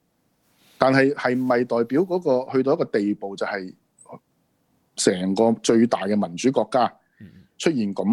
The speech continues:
Speaker 1: 樣嘅武裝衝突，仍然係盲撐呢？大家就要自己思考啦。
Speaker 2: 係啊。所以我認為蓬佩奧想希望維持返佢嗰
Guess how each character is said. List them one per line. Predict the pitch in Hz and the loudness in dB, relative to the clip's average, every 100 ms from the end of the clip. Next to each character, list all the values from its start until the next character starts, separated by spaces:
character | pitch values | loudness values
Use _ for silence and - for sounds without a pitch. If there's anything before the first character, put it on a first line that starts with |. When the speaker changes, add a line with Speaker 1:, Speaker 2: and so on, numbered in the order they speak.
| 139 | 4
Speaker 1:
樣 | 113 98 123 127 | 4 2 0 2
嘅 | 104 92 92 _ _ _ 117 | 2 0 -6 _ _ _ -4
武 | 90 107 | 0 2
裝 | 131 139 | 4 4
衝 | 143 135 | 4 4
突， | 101 - | 2 -2
仍 | 98 82 | -8 -8
然 | 85 82 | -10 -8
係 | 87 87 87 | -4 -4 0
盲 | 98 - 78 85 | 0 0 -2 0
撐 | - 101 98 | 0 2 2
呢？ | 120 | 2
大 | 104 | 2
家 | 90 | -2
就 | 104 82 | -4 -4
要 | 82 82 92 78 | -8 -12 -14 -10
自 | - | -4
己 | 92 | 0
思 | 95 104 | 2 0
考 | 90 | 0
啦。 | - | -10
Speaker 2:
係 | |
啊。 | - | -12
所 | - 175 | -6 -4
以 | 151 | 0
我 | 131 | 0
認 | 135 113 | 0 -2
為 | 107 104 | -4 -6
蓬 | - 101 107 | -8 -8 -6
佩 | 143 | -2
奧 | 131 131 131 127 123 | 0 2 0 0 -2
想 | 120 123 156 | -2 -2 0
希 | 160 160 | 2 2
望 | 139 110 | 0 -2
維 | 107 95 | -4 -6
持 | 98 98 104 | -10 -10 -2
返 | 143 143 | -2 -2
佢 | 127 | -4
嗰 | 113 | -4